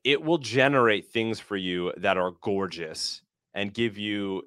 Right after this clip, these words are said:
uh, y-, you're not gonna be able to just take it and use it instantly, but you're gonna get really good inspiration because it's programmed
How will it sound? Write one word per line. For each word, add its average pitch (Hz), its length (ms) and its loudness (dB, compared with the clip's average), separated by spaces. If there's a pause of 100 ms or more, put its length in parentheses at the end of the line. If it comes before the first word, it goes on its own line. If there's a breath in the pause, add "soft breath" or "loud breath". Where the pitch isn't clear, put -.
uh, 104 40 -4
y-, 110 120 -2
you're 110 320 -6
not 139 180 2
gonna 135 140 -2
be 120 80 0
able 113 140 4
to 110 60 0
just 95 180 -10
take 113 260 -4
it 80 80 -2
and 95 80 -4
use 98 280 -2
it 80 100 -2
instantly, 95 580 0 (340)
but 107 100 2
you're 123 100 2
gonna 127 180 2
get 110 360 4
really 110 580 0
good 95 240 0
inspiration 92 640 0
because 95 240 -6
it's 90 140 -10
programmed 131 800 2